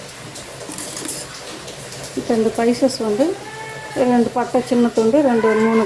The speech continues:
கிராம்பு, ம், கல்பாசி,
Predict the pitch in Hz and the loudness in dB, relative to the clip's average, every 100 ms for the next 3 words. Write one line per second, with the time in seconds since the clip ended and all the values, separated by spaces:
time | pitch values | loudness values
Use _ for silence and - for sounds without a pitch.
0 | - 226 240 233 262 320 - - - - | 0 2 4 4 4 2 -4 -14 -16 -16
1 | - - - - 233 214 208 202 202 202 | -18 -18 -16 -6 -2 2 4 6 8 8
2 | 202 196 240 220 240 214 - 285 | 6 4 0 0 0 0 2 2